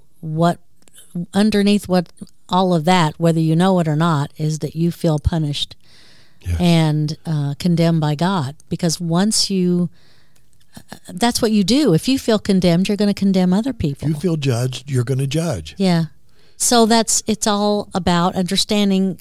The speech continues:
Speaker 1: who God is and who you are. That's, I mean, I know I keep saying that, but that is really the root of all of it.
Speaker 2: Let me tell you,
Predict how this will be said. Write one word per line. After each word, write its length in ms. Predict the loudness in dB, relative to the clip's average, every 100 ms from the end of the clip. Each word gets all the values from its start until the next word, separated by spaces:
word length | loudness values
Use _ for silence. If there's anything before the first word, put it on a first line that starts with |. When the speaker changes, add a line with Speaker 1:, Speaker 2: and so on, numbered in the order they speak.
| -6
Speaker 1:
who 140 | -2 0
God 280 | 0 0
is 240 | 2 2 0
and 160 | -2 0
who 100 | 0
you 280 | 0 -2
are. 360 | -2 -2 -4 -4
That's, 420 | -4 -4 -4 -8 -8
I 100 | -6
mean, 200 | -4 -2
I 100 | -2
know 160 | -2 -2
I 80 |
keep 180 | -4 -6
saying 280 | -6 -4 -2
that, 160 | -2 -2
but 100 | -2
that 160 | -2 0
is 140 | -2
really 260 | -2 0 0
the 80 | 0
root 220 | -2 -2
of 120 | -2
all 240 | -4 -4 -4
of 80 | -6
it. 220 | -10 -12 -6
Speaker 2:
Let 160 | -4
me 100 | -2
tell 240 | -4 -6 -8
you, 140 | -12